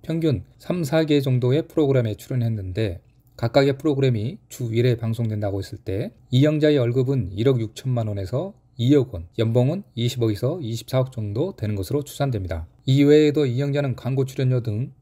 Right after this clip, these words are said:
부수업을 합칠 경우 연봉은 삼십억 가량 되는 것으로 추정되며 현재까지 방송 경력을 고려하면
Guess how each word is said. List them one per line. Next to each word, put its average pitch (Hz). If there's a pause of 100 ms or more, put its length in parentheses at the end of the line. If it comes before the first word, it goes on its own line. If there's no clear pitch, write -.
(160)
부수업을 131
합칠 127
경우 113
연봉은 120
삼십억 139
가량 117
되는 104
것으로 120
추정되며 107
현재까지 160
방송 127
경력을 135
고려하면 120